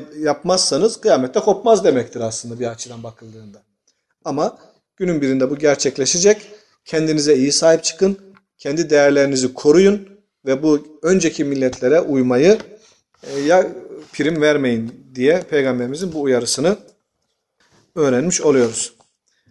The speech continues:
Burada Hazreti Peygamber'in sünnetine uymakla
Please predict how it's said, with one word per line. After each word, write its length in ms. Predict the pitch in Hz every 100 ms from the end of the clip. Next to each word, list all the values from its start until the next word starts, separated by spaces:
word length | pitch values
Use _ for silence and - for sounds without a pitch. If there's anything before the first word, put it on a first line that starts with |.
| _ -
Burada 540 | 190 196 196 185 - _ _
Hazreti 300 | _ 165 175
Peygamber'in 640 | - 175 180 175 175 165 - - - - _
sünnetine 720 | - - - 170 170 160 175 165
uymakla 920 | 156 160 165 - 147 113 - -